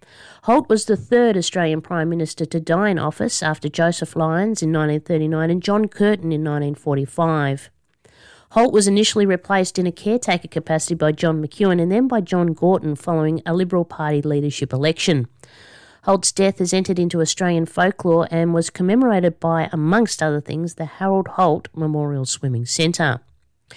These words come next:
So the background, Holt became Australia's Prime Minister in January nineteen sixty-six following the retirement of Sir Robert Menzies.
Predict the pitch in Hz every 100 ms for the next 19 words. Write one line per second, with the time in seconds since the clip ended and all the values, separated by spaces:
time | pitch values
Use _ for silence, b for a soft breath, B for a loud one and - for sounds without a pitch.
0 | B B B B - 254 240 277 - 262
1 | 208 151 135 - 247 247 - - 220 196
2 | 180 - 185 180 165 - 190 165 175 196
3 | - 165 156 170 160 180 196 196 175 160
4 | 156 156 151 170 - - 160 - 170 -
5 | 208 247 339 269 202 170 196 190 185 165
6 | - 170 147 135 151 160 185 185 151 127